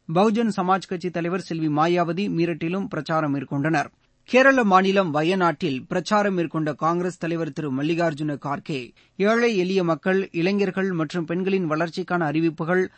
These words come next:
தங்கள் கட்சியின் தேர்தல் அறிக்கையில் இடம்பெற்றுள்ளதாகவும், இதனை நிறைவேற்றுவதற்கான நடவடிக்கைகளை கட்சி முனைப்புடன் மேற்கொள்ளும் என்றும் தெரிவித்தார். கர்நாடக மாநிலம் சித்ரதுர்காவில் வாக்கு சேகரித்த காங்கிரஸ் பொதுச் செயலாளர் திருமதி பிரியங்கா காந்தி வதேரா,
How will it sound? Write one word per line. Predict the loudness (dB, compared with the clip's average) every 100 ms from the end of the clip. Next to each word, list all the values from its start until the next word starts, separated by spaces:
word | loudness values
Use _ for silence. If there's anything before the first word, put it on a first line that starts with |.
| -20 _
தங்கள் | 0 2 2
கட்சியின் | 2 -2 -2 -4 0
தேர்தல் | 0 0 2
அறிக்கையில் | 2 0 0 -2 0
இடம்பெற்றுள்ளதாகவும், | 0 -2 -2 0 2 2 0 -2 -4 _ _ -4
இதனை | 0 2 2
நிறைவேற்றுவதற்கான | 2 2 0 -2 -6 -4 -4 -2
நடவடிக்கைகளை | -2 -2 -2 -4 -4 -4 -4
கட்சி | -6 -6 -4
முனைப்புடன் | -4 -2 -4 -4 -2
மேற்கொள்ளும் | -2 -4 -4 -2 -2
என்றும் | -4 -2 -4
தெரிவித்தார். | -2 -2 -2 0 0 0 -8 _ _ _ _ -20 -20 0
கர்நாடக | 2 6 4 4 2
மாநிலம் | 2 2 0 -2
சித்ரதுர்காவில் | -6 -4 -4 -4 0 0 0 2
வாக்கு | 2 2 -4
சேகரித்த | -6 -4 -4 -4
காங்கிரஸ் | -2 0 0 -6
பொதுச் | -8 -8 -6
செயலாளர் | -4 0 0 0 -4
திருமதி | -4 -2 -4 -4
பிரியங்கா | -2 -2 0 0
காந்தி | 0 -2 -2
வதேரா, | -2 -2 0 0